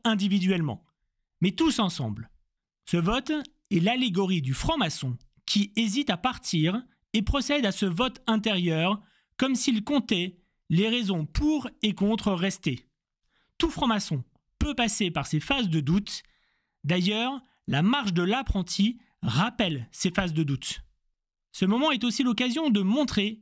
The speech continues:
qu'il y a des règles que tout le monde doit respecter dans ce jeu, comme dans la franc-maçonnerie.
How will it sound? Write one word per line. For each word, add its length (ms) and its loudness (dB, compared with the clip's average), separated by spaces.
qu'il 160 2
y 80 2
a 60 -2
des 160 0
règles 420 -2
que 80 2
tout 420 -2
le 60 4
monde 280 4
doit 180 2
respecter 800 -2
dans 260 2
ce 200 0
jeu, 340 -2
comme 220 0
dans 100 2
la 100 2
franc-maçonnerie. 760 0